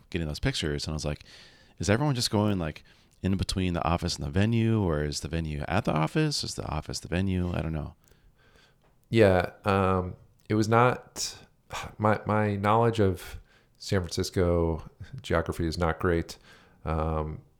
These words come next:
Speaker 2: it, it was probably, like, the venue was maybe a fifteen or twenty minute drive, um, from the office.
Speaker 1: Oh. Hmm.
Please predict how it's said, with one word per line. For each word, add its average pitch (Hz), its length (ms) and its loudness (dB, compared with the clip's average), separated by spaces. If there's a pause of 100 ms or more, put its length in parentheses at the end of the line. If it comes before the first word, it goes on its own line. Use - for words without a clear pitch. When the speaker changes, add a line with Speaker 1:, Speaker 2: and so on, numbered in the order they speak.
(140)
Speaker 2:
it, 110 200 2
it 120 60 4
was 139 140 6
probably, 113 320 6
like, 98 380 4
the 98 80 2
venue 92 260 2
was 87 140 2
maybe 85 460 2
a 73 80 2
fifteen - 420 -4
or 85 60 0
twenty 85 280 0
minute 82 240 0
drive, 76 560 2 (100)
um, 73 320 -4
from 85 200 -4
the 82 120 -4
office. - 520 -2
Speaker 1:
Oh. 107 160 -2 (500)
Hmm. 127 80 -6